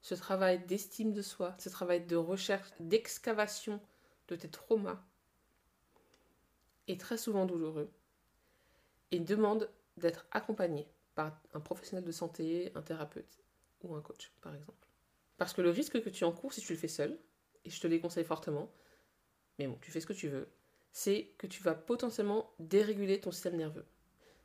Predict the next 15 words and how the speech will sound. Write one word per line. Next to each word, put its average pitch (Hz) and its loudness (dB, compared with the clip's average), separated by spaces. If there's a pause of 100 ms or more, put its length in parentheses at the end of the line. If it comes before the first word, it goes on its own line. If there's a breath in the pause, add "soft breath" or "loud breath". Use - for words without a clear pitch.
C'est-à-dire 190 4
qu'en 180 4
fait, 214 -2
tu - -8
vas 160 4
bloquer 208 2
l'accès 185 2 (600 soft breath)
à 165 2
la 151 6
partie 214 0
de 202 2
toi 170 0 (460)
qui 185 -6
est 180 2
capable 208 6